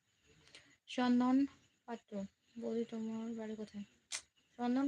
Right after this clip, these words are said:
তুমি তো এই আসলে গো, কিন্তু আমার তো বেরিয়ে যাওয়ার সময় হয়েই গেছে। তো আমার বাড়িটা হচ্ছে পশ্চিম মেদিনীপুর গো। তো চন্দনকে বলবো প্লিজ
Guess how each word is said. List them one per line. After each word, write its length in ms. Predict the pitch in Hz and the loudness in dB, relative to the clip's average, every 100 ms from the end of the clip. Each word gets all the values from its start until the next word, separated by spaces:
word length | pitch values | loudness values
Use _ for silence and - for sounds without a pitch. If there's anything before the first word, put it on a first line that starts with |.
| 262 | 0
তুমি 200 | 254 240 | 0 -2
তো 100 | 240 | 2
এই 200 | 254 247 233 | 4 6 6
আসলে 340 | 233 - 269 | 4 2 0
গো, 100 | 302 339 | 2 0
কিন্তু 200 | 240 233 233 | 2 2 2
আমার 180 | 226 | 0
তো 80 | 226 | -2
বেরিয়ে 300 | 220 220 226 214 | 0 2 2 0
যাওয়ার 260 | 220 220 | -2 -4
সময় 320 | - 220 220 220 | -6 -6 -4 -2
হয়েই 320 | 220 226 233 | 0 2 2
গেছে। 360 | 220 202 - 214 214 _ _ _ _ _ _ _ _ _ _ _ - | 2 -2 -8 -14 -16 _ _ _ _ _ _ _ _ _ _ _ -6
তো 40 | 233 | -2
আমার 220 | 233 240 | 2 4
বাড়িটা 380 | 240 233 233 254 | 4 4 4 4
হচ্ছে 520 | 254 247 - - - 269 254 | 2 -2 -4 -8 2 2 2
পশ্চিম 360 | - 233 - 254 | 0 -2 0 2
মেদিনীপুর 500 | 247 233 233 - 226 220 | 4 2 0 -4 -4 -2
গো। 120 | 254 277 _ _ _ _ _ _ - | -2 -4 _ _ _ _ _ _ -10
তো 60 | 208 208 208 | -4 -2 -2
চন্দনকে 500 | 220 226 233 247 254 233 | -2 0 2 2 0 0
বলবো 240 | 240 240 254 | 2 2 0
প্লিজ 260 | - 262 | 0 -2